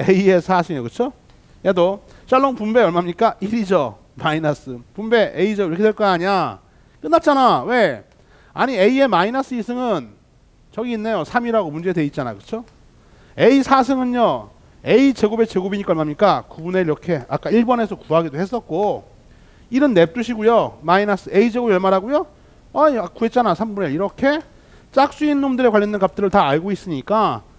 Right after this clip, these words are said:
매우 수월하게 시계값을 구할 수 있다. 이게 포인트야. 알겠냐? 어떤, 어떤 우리 센스 때문에 이렇게, 이렇게 곱해준 센스 때문에. 알겠죠? 이거 포인트 잊지 마시고. 자, 분자 분모의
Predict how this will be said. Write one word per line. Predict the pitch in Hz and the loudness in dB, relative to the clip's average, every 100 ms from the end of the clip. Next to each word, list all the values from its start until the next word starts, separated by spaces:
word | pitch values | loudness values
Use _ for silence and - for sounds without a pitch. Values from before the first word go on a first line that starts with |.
| - - | -20 -2
매우 | 160 247 247 | 0 2 0
수월하게 | 240 220 208 | 2 2 2
시계값을 | 202 269 254 226 196 | 0 -2 0 -2 -4
구할 | - 196 180 | 0 0 0
수 | 190 | -4
있다. | 190 | 0
이게 | 170 170 | 0 0
포인트야. | 175 - 214 208 175 139 | -4 -6 -6 -4 -2 0
알겠냐? | 117 127 165 233 214 - | -2 -4 -2 -2 -4 -4
어떤, | 196 - - 294 302 - - | -4 0 2 2 2 -8 -6
어떤 | 160 190 - _ 269 285 | -2 -2 -4 _ 2 2
우리 | 214 | -2
센스 | 185 262 247 - | -4 0 0 2
때문에 | 254 254 302 277 - - - | 2 4 4 2 -4 -12 -2
이렇게, | 185 220 - 262 233 | 2 2 0 2 2
이렇게 | 202 - | 2 0
곱해준 | 220 180 - 185 165 | -4 -4 -2 -2 -2
센스 | 214 196 - | -2 -2 -2
때문에. | 156 110 | -6 -4
알겠죠? | 113 127 - 254 - - - | -4 -4 -2 -4 -6 -16 -6
이거 | 165 | -4
포인트 | 160 208 202 165 | -4 -6 -4 -6
잊지 | 185 | -2
마시고. | 170 135 139 151 175 196 - - - - - | -2 -2 -2 0 0 -2 -12 -20 -20 -20 -2
자, | - 214 127 - - - | 2 2 2 -6 -20 -12
분자 | - 220 226 240 | -6 0 2 2
분모의 | 226 233 226 | 2 2 2